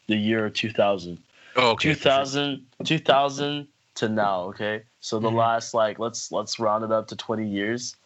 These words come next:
Speaker 1: Um, who's been, like, the top producers for you in the game, like, overall?
Speaker 2: In the game overall, ooh.
Speaker 1: Like, yo, let, let's make a quick top ten. Like, I'ma pull up my, my, my notes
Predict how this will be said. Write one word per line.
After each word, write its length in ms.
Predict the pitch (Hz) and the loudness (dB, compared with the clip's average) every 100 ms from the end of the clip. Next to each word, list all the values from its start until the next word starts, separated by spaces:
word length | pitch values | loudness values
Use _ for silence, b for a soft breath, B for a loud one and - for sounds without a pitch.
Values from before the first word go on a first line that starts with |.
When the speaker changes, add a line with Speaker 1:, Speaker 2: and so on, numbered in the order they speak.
| _ - | _ 0
Speaker 1:
Um, 460 | 107 107 107 104 - _ _ _ _ _ _ _ - | 4 4 2 -4 -18 _ _ _ _ _ _ _ -2
who's 240 | 151 160 | 0 0
been, 320 | 139 147 143 | 0 0 0
like, 300 | 131 117 104 | 0 0 -2
the 80 | 98 | -6
top 340 | 101 - 113 - | -4 2 2 0
producers 480 | 107 101 107 - 95 | -8 -4 -4 -6 -8
for 180 | - | -6
you 180 | 101 95 | -4 -2
in 160 | 95 107 | 0 -2
the 60 | 98 | -4
game, 460 | - 104 101 95 | -2 -2 -2 -4
like, 140 | 90 - | -8 -4
overall? 460 | 104 104 92 95 92 | -2 -2 0 0 2
Speaker 2:
In 40 | 104 | -2
the 280 | - - | -4 0
game 600 | 104 120 117 98 82 78 69 - | 2 4 2 -4 -8 -12 -16 -12
overall, 680 | 95 98 95 87 90 98 - | -8 -6 -4 -2 -2 -4 -6
ooh. 340 | 92 98 78 - | -6 -6 -4 0
Speaker 1:
Like, 220 | 123 131 | 0 2
yo, 200 | 147 143 | 0 0
let, 240 | 135 170 165 | 0 -2 -2
let's 220 | 202 - | -6 -4
make 160 | 285 247 | -8 -6
a 60 | |
quick 340 | - - 143 - | -6 -4 -4 0
top 220 | 135 120 | -2 -2
ten. 160 | 127 | -6
Like, 140 | 117 107 | -6 -4
I'ma 200 | 143 180 | -4 -4
pull 300 | - - 180 | -6 -2 0
up 100 | 160 | 0
my, 260 | 143 123 113 | 0 -2 -4
my, 160 | 113 113 | -6 -4
my 180 | 110 107 | -6 -8
notes 280 | 104 120 | -6 -2